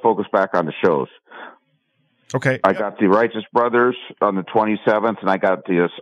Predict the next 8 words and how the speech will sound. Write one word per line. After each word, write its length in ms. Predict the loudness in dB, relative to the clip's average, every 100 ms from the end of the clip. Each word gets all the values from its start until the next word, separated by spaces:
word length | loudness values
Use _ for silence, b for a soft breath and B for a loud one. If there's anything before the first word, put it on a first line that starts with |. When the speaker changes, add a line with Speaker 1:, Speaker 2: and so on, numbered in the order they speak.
| 0
Speaker 1:
Australian 540 | 0 0 0 2 2
Bee 180 | 2 0
Gees 240 | 2 0 0
with 140 | 0
that. 240 | 0 0 -8 _ _ _
Correct? 400 | -4 -2 -2 -6 -18 _ _
Speaker 2:
Yeah. 80 | 2
Mm-hmm. 140 | 2